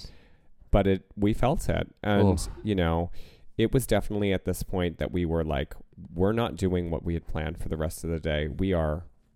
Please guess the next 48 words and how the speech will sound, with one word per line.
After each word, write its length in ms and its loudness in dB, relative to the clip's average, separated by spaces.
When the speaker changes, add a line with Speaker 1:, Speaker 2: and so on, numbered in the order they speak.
Speaker 2:
fully, 580 0
fully 400 2
done 320 -2
when 140 -4
we 80 -4
get 180 -6
back 220 -6
to 100 -12
the 80 -6
car." 380 -8
Like, 360 -4
exhaustion 640 2
has 260 -4
been 500 0
fully 320 0
reached. 520 -8
And 120 0
it 120 2
was 140 2
Speaker 1:
Fully 220 6
Speaker 2:
late 160 4
at 80 2
the, 100 2
it 60 2
was 100 2
Speaker 1:
reached. 60 -4
Speaker 2:
probably, 280 4
like, 220 2
mid-afternoon 720 0
at 140 -6
this 200 -6
point. 320 -6
We 160 8
were 120 8
hoping 400 2
to 120 -4
be 100 0
done 340 4
by 140 6
noon 320 0
and 200 -6
off 300 -4
to 140 2
our 160 0
other 240 2
thing. 440 -4
Speaker 1:
Which 280 0
was 440 -2